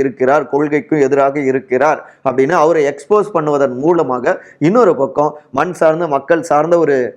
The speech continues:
கட்சியாக திமுக தான் இருக்கு, ஆட்சியாக இருக்கு அப்படிங்கிறதையும் பதிவு செய்யலாங்கிறது தான் அவங்களுடைய திட்டம்.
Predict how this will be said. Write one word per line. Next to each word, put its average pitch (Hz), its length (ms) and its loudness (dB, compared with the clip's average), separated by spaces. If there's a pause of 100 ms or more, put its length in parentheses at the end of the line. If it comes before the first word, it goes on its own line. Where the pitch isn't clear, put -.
(140)
கட்சியாக 143 540 0
திமுக 156 420 0
தான் 143 120 2
இருக்கு, 143 160 -2 (100)
ஆட்சியாக 143 360 0 (160)
இருக்கு 151 260 0
அப்படிங்கிறதையும் 123 560 -2
பதிவு 147 280 2
செய்யலாங்கிறது 120 480 0
தான் 196 180 -2
அவங்களுடைய 131 380 2 (120)
திட்டம். 135 300 -2